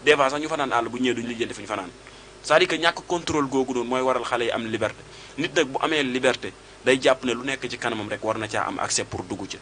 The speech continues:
Loolu mooy waral xale yi di gis, di bëgg, di xalaat, di am beneen réaction ba mën a jëflanteeg seen ay parents, naan moom ba muy bëgg kenn bëggalu ko. Des fois xale yi dañuy toog sax naan ñoom moom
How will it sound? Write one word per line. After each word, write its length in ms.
Loolu 220
mooy 140
waral 260
xale 260
yi 80
di 160
gis, 180
di 120
bëgg, 260
di 80
xalaat, 380
di 120
am 260
beneen 240
réaction 400
ba 140
mën 160
a 40
jëflanteeg 460
seen 160
ay 120
parents, 340
naan 240
moom 300
ba 80
muy 100
bëgg 300
kenn 160
bëggalu 320
ko. 240
Des 140
fois 140
xale 160
yi 60
dañuy 200
toog 160
sax 120
naan 180
ñoom 140
moom 160